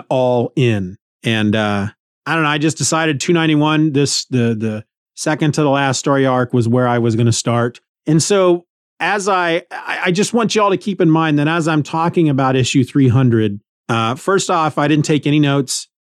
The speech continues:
This is literally gonna be off the top of my head, what I remember from the issue. And because of that, a lot of what might have happened between two ninety-one and two ninety-nine is gonna creep into this conversation because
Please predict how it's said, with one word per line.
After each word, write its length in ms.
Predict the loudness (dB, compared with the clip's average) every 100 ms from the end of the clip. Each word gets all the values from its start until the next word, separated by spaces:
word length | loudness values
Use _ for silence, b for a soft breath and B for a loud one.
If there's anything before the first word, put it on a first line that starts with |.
| _
This 280 | 0 0 2
is 200 | 2 4
literally 580 | 2 2 4 4 2 2
gonna 200 | 2 2
be 140 | 2
off 220 | 2 -2
the 80 | -4
top 260 | -4 -4 -2
of 60 |
my 180 | 0 0
head, 380 | 0 0 -2 -2
what 160 | -2
I 80 | 0
remember 460 | 0 2 2 2 -2
from 200 | -2 0
the 180 | 0 0
issue. 440 | 0 0 2 0 -4 _ _
And 160 | -4 0
because 440 | 0 0 -2 0
of 100 | 0
that, 440 | 0 0 -2 -4 -12 _ _ _
a 100 | -2
lot 320 | 0 2 2 2
of 180 | 0
what 280 | 2 0 0
might 260 | -2 0 0
have 140 | 0
happened 540 | 0 0 0 0 -2 -2
between 480 | -6 0 2 4
two 200 | 0 0
ninety-one 720 | 2 2 2 2 2 2 0 0
and 200 | 0 0
two 140 | 2
ninety-nine 600 | 2 2 2 2 0 0
is 140 | -2 0
gonna 180 | 0
creep 380 | 0 0 0 2
into 160 | 2 2
this 180 | 2 -2
conversation 800 | -2 -2 -2 -2 -2 0 2
because 500 | 2 0 0 0 -2